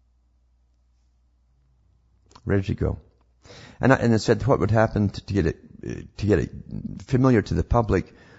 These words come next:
were movies would, would get pushed out very quickly to get us used to the idea. And they came out with the movie,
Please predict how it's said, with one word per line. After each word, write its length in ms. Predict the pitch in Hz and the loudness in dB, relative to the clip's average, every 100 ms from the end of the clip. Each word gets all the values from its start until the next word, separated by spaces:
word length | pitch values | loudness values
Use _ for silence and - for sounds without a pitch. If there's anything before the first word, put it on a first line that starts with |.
| - - | -14 2
were 320 | 104 104 101 | 6 6 4
movies 420 | 110 127 143 113 - | 4 6 6 4 0
would, 200 | 87 - | -2 0
would 160 | 85 | 0
get 220 | - - - | 0 -2 2
pushed 340 | 80 - - | 0 0 0
out 160 | 87 73 | 0 0
very 200 | 107 127 | -2 0
quickly 520 | - 123 - 87 85 - _ - - _ _ | -2 -4 0 0 0 -6 _ -20 -20 _ _
to 320 | - 107 95 - | -4 0 2 0
get 180 | 98 | 0
us 240 | 98 90 - - | 0 -2 -8 -4
used 220 | 104 - | -4 0
to 60 | |
the 120 | 87 - | -2 0
idea. 540 | 80 80 104 131 82 - - - | 0 0 2 2 0 -4 -16 -2
And 140 | 107 | 0
they 60 | 110 | 0
came 200 | - 120 | 2 0
out 100 | 95 | 2
with 140 | 90 | 0
the 80 | 95 | 0
movie, 360 | 98 90 82 | 0 2 0